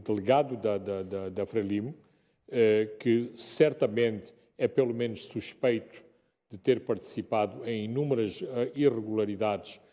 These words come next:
cometidas por, eh, eh, elementos, eh, à, à cabeça de, de, de, de mesas de voto durante as eleições de, de outubro, não pode dizer que não sabe das irregularidades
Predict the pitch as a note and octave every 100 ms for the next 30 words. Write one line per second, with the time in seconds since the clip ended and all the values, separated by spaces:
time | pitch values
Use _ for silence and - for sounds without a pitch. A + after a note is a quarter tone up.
0 | _ _ - B2 G#2+ - A#2+ A2 F#2+ -
1 | - A#2+ G#2+ G#2 G#2 G#2 B2 A#2 G#2+ G#2+
2 | A#2 A2 G2+ A#2 G#2+ - - - _ _
3 | _ - G#2+ G#2 G2+ G2+ G2+ A#2+ - G#2+
4 | G2+ G#2 A2 - A2 G#2+ A#2 - A#2 F#2
5 | G2+ G2+ F#2+ - _ _ _ - G#2 G#2
6 | G2+ F#2+ G2+ G2 G#2 G2+ A2+ G#2+ G2+ F2
7 | F#2 G#2 G2+ - A2 G#2+ A#2+ A2 F#2 G#2
8 | G2 - G#2 F#2 - - F#2+ F#2 F#2+ G2+
9 | B2 A#2+ C#3 - - _ A#2 A#2+ D3 D3
10 | - A#2+ A2 G2+ A2 F#2 G#2 A2 B2+ -
11 | _ _ A#2+ G#2+ F#2+ - G#2 F#2+ F#2 G#2
12 | F2+ - G#2 G#2+ C3 C#3 D#3+ E3 D3+ -